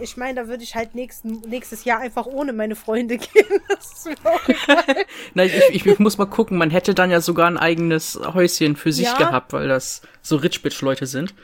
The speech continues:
Speaker 1: Da kann ich doch noch eine Person mitbringen, oder?
Speaker 2: Ja, ich kann mal gucken, ob ich nochmal so plus eins aufs Kärtchen schreiben kann. <laughs>
Speaker 1: Ja, das geht bestimmt so.
Speaker 2: Ja, natürlich. Irgendwo
Speaker 1: Ich
Speaker 2: ist noch ein
Speaker 1: bezahl
Speaker 2: Sofa
Speaker 1: auch
Speaker 2: frei.
Speaker 1: bisschen
Speaker 2: Scheiß
Speaker 1: was,
Speaker 2: drauf.
Speaker 1: aber es ist, weißt du, was das Problem ist? Das Problem sind nicht die Kosten. Das Problem ist wirklich, was zu finden.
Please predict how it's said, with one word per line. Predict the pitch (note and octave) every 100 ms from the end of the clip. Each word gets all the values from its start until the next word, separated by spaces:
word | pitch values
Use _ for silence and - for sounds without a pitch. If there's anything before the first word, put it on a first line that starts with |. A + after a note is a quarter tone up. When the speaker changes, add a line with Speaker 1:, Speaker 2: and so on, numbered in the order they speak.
| -
Speaker 1:
Da | A3+
kann | - D4
ich | F4
doch | D#4+ D4+
noch | D#4+
eine | D4 E4 E4+
Person | E4 C#4+ D#4+ D#4+
mitbringen, | G4 - D4 C4
oder? | A3+ B3 D#4+ F#4+ - _ _ _ _ _ _ _ _ _ -
Speaker 2:
Ja, | D3
ich | D3 C3+
kann | E3+
mal | D3
gucken, | C#3+ E3+
ob | D#3
ich | C#3
nochmal | C3+
so | C3
plus | - D#3
eins | D3+ D#3
aufs | C#3+ -
Kärtchen | C#3+ - C#3
schreiben | - C3+ C#3
kann. | C#3 D3 - -
<laughs> | - -
Speaker 1:
Ja, | G#3+ A3
das | A3+ -
geht | C#4+ -
bestimmt | C#4+ - - A#3 B3+ B3 -
so. | G#3 G#3 - - - - - - -
Speaker 2:
Ja, | A#2+
natürlich. | C3 - C#3+ C3+ B2+ B2 -
Irgendwo | D3+ D#3
Speaker 1:
Ich | G4+
Speaker 2:
ist |
noch | C#3
ein |
Speaker 1:
bezahl | D4 E4
Speaker 2:
Sofa | F#4
Speaker 1:
auch |
Speaker 2:
frei. | - - B2+
Speaker 1:
bisschen | A#3+
Speaker 2:
Scheiß | A3 A3
Speaker 1:
was, | A3
Speaker 2:
drauf. | A#2 B2 B3
Speaker 1:
aber | A3 C4+
es | C4+
ist, | E4 - - -
weißt | C#4 -
du, |
was | G4
das | F#4 -
Problem | C#4+ A#3 F4
ist? | E4+
Das | C#4
Problem | B3 A3 D#4+ D4
sind | B3
nicht | A#3+ -
die | A3
Kosten. | C4 C#4 A#3 G#3
Das | G3+
Problem | - G3 B3 B3
ist | A3+
wirklich, | C4+ - A3
was | G#3 G3+
zu | -
finden. | - A#3+ A3+ G3+